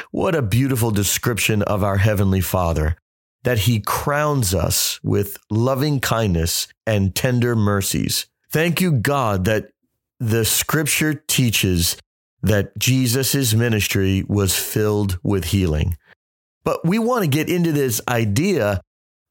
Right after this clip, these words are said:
of answering this question about why. Why was Jesus doing this?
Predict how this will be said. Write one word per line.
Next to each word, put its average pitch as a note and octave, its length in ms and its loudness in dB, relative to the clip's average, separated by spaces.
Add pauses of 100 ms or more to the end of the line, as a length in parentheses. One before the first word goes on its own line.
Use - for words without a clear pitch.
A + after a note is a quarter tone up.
(160)
of B2 360 -2 (140)
answering E3 640 0
this A#2+ 180 0
question G2+ 760 0 (340)
about C3 560 -2
why. A2+ 680 0 (140)
Why B2+ 760 0 (160)
was A2 460 0
Jesus G2 480 2
doing F#2 320 2
this? F2 380 0